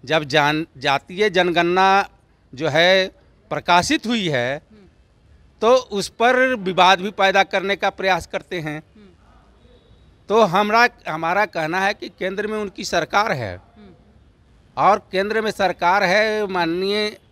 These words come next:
Speaker 1: जो मोदी जी हैं,
Speaker 2: हम्म।
Speaker 1: देश के प्रधानमंत्री,
Speaker 2: हम्म।
Speaker 1: उनसे बात करके,
Speaker 2: हम्म।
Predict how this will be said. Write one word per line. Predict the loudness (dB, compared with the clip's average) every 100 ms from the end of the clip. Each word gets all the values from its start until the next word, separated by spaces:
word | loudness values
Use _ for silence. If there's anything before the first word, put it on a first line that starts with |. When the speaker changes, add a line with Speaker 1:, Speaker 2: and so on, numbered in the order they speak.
| _ _ _ _ _ _ -10
Speaker 1:
जो | -2 2 2 0 -4 -8 _ _ _ -16
मोदी | -8 -4 -4 -4
जी | -2 0
हैं, | 2 0
Speaker 2:
हम्म। | -4 -12 -20 -20 _ _ _ _ _ -6
Speaker 1:
देश | -6 -4
के | -6
प्रधानमंत्री, | -8 -2 0 0 -2 -4 -4 -4
Speaker 2:
हम्म। | -4 -10 -20 -20 _ _ _ -12
Speaker 1:
उनसे | -4 -2
बात | 0 2 2 2 0
करके, | -4 -2 0 0
Speaker 2:
हम्म। | -2